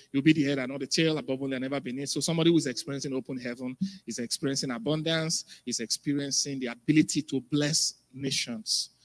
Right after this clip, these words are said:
You're not just lending in terms of money. You're lending your skills. You're lending your, oh man. Man, we're, I mean, I just wanted to share this. We're experiencing the, we're experiencing, I'm telling you, we're experiencing a time in this ministry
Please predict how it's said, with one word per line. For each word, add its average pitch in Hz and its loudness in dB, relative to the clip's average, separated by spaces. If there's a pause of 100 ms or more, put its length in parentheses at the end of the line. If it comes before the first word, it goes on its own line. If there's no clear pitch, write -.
(240)
You're 175 6
not 226 12
just 185 8
lending 175 6
in 139 -2
terms 156 2
of 135 0
money. 139 -2 (380)
You're 123 -6
lending 147 0
your 131 0
skills. 110 -6
You're 120 -6
lending 127 -6 (300)
your, 104 -8 (680)
oh 156 -2
man. 135 -2 (480)
Man, 156 -2
we're, 156 0 (100)
I 214 -2
mean, 233 -6
I 180 0
just 220 0
wanted 202 0
to 151 -4
share 185 -2
this. 170 -2
We're 156 0
experiencing 220 -2
the, 165 -4 (1160)
we're 233 6
experiencing, 277 2 (240)
I'm 185 -6
telling 254 0
you, 180 2
we're 175 4
experiencing 240 -2
a 175 2
time 180 -4
in 147 -6
this 160 -2
ministry 165 -4